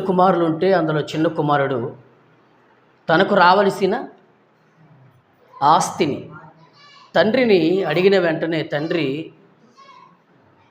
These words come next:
మారు మాట ఆడకుండా ఇద్దరు కుమారులకి చెందవలసిన ఆస్తిని సమానముగా పంచి ఇచ్చేశాడు అనే విషయాన్ని మనం విన్నాం.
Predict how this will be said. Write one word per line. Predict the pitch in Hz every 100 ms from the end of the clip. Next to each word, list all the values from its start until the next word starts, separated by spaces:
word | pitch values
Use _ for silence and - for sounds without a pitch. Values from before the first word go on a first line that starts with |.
| 143 151
మారు | 165 214 214 202
మాట | 185 185 165 143
ఆడకుండా | 147 147 139 127 123 - _ _ _ _ _ _ _ - - _ _ _ _ -
ఇద్దరు | 147 220 226 233
కుమారులకి | 214 208 214 214 208 214
చెందవలసిన | 185 185 185 175 180 151 147
ఆస్తిని | 160 - 160 147
సమానముగా | 143 147 151 160 175 170 160 185 262 - _ _ - - - - _
పంచి | 156 170 - 170
ఇచ్చేశాడు | 151 151 - 127 123 - - -
అనే | 151 147
విషయాన్ని | - 175 156 151
మనం | 214 - _ _ _ _ _ - _ 123
విన్నాం. | 131 143